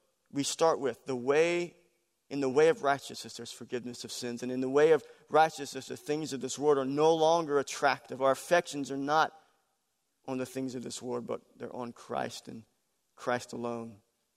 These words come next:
And thirdly, we become wise when we follow the way of righteousness. We are skilled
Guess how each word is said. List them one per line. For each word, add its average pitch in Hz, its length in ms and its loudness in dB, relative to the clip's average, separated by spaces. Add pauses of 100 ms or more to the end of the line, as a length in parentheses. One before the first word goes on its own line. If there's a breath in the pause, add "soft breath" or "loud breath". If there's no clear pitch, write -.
(240)
And 131 160 -10
thirdly, 143 440 4
we 151 180 -2
become 143 500 -6
wise 143 600 -4
when 127 80 -6
we 127 100 -6
follow 131 360 0
the 123 120 -4
way 123 160 0
of 117 160 -4
righteousness. - 540 -12
We 147 120 -4
are 143 80 6
skilled 156 800 2